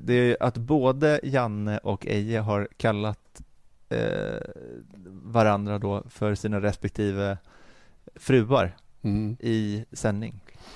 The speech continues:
Speaker 1: Och båda i Singapore,
Speaker 2: Ja.
Speaker 1: fast i olika år.
Speaker 2: Ja, just det.
Speaker 1: Hörru, nu, nu, eh, ska vi ta en liten snabb intervju här med våra redigerare?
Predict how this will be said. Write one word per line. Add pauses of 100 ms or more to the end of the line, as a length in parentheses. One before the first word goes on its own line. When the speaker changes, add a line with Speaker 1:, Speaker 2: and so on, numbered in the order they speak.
(160)
Speaker 1:
Och
båda
i
Singapore, (260)
Speaker 2:
Ja.
Speaker 1:
fast
i
olika
år. (180)
Speaker 2:
Ja,
just
det.
Speaker 1:
Hörru,
nu,
nu,
eh, (680)
ska
vi
ta
en
liten
snabb
intervju
här
med
våra
redigerare?